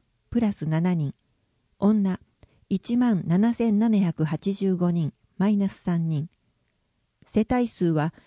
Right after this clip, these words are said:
一万五千四百八十世帯。プラス三十世帯となっています。今月の表紙は、夏休みおもしろ教室の四枚の写真が掲載されています。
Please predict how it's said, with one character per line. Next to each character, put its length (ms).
一 300
万 280
五 160
千 280
四 200
百 260
八 320
十 140
世 340
帯。 160
プ 100
ラ 140
ス 280
三 200
十 100
世 300
帯 160
と 180
な 140
っ 20
て 160
い 80
ま 140
す。 200
今 180
月 240
の 160
表 180
紙 180
は、 180
夏 260
休 320
み 220
お 120
も 120
し 120
ろ 140
教 260
室 240
の 200
四 280
枚 160
の 80
写 180
真 240
が 140
掲 220
載 180
さ 140
れ 100
て 120
い 100
ま 140
す。 200